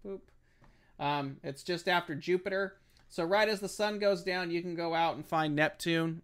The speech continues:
Very easy. Uh, it's well positioned right now to maybe even get a picture of it. But it's a good one to go out and try hunting right now, right as the sun goes down.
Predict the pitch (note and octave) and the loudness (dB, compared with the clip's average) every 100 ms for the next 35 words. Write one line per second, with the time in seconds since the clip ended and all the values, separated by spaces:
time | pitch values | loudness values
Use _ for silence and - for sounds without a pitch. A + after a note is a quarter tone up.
0 | C#3 D3 D3+ D#3 D3 D3+ D3 D#3 D3 C#3+ | 0 4 4 4 2 0 0 -4 -4 -6
1 | D3 C#3+ C#3+ C#3 C3+ A#2 - - C#3 C#3+ | -8 -4 -2 -2 -6 -8 -16 -12 -10 -6
2 | C#3+ F3+ E3+ - C#3 D#3 - D#3 D3 D3+ | 2 2 2 -2 -2 0 0 0 2 2
3 | D3+ D3+ D3+ D3+ - C#3 - C3 C3+ D3+ | 2 0 0 0 -2 -6 -6 -6 -2 -2
4 | D3+ C3+ C#3 - F3+ - F3+ F3+ F#3 - | -2 -4 -4 -4 -4 -2 0 2 0 -2
5 | _ _ - - - - D3+ C3+ D3 E3 | _ _ -20 -20 -6 2 4 2 -2 -2
6 | E3 E3 E3+ D#3 D#3 D3+ D3+ B2+ C#3+ D3+ | 0 0 -2 -2 0 6 6 6 2 2
7 | C#3 C#3+ D3 D#3 D3 C#3+ C#3 C#3 C#3+ C3+ | 2 2 -2 -2 -4 -2 -2 -2 -2 -2
8 | C#3 C3+ - - C#3+ C#3+ C3+ C3+ C#3+ C#3+ | -2 -4 -10 -6 -4 -4 -4 -6 -4 0
9 | C#3+ C#3+ C#3 C3+ | 0 0 -2 -6